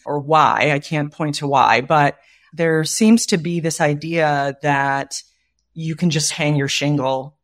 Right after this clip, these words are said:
and start sending people into people's homes to provide care.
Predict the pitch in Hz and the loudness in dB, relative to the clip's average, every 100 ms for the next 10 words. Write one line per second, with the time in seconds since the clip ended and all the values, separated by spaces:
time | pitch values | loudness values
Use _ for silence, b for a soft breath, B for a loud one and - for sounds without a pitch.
0 | - 156 147 - 147 131 - 143 143 147 | -4 0 0 0 0 0 -2 -2 -2 -6
1 | 147 143 143 135 143 143 139 131 - 147 | -10 -8 -6 -6 -8 -8 -10 -10 -14 -12
2 | 127 - 135 120 120 - 151 143 139 120 | -10 -6 -4 -4 -6 -8 -12 -10 -2 -2
3 | 127 - 220 135 64 | -2 -4 2 2 2